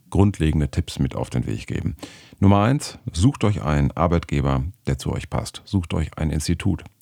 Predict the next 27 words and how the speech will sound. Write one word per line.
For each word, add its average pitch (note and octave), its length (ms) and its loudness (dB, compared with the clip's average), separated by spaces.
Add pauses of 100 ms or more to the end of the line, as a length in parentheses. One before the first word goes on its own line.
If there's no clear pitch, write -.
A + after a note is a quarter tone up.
(100)
das - 160 -8
zu - 140 -10
euch - 140 -18
passt. - 360 -10 (260)
Sonst - 460 2
geht - 340 0
ihr - 320 -2
ein. A#2 280 -2 (640)
Ihr B2 100 6
müsst B2+ 200 4
bedenken, G#2 440 4
ihr F2 240 2
seid F2 480 2 (160)
dort E2 240 2
unter D#2+ 260 2
Umständen D2+ 500 -2
Jahre, D#2+ 640 2
vielleicht C#2+ 300 -2
sogar D2 240 -2
Jahrzehnte. E2+ 680 2 (760)
Ihr F2 100 -2
wollt E2+ 180 0
euch D2+ 120 -6
da D2 80 0
eine C2 140 0
Existenz E2+ 500 0
aufbauen. D#2 640 2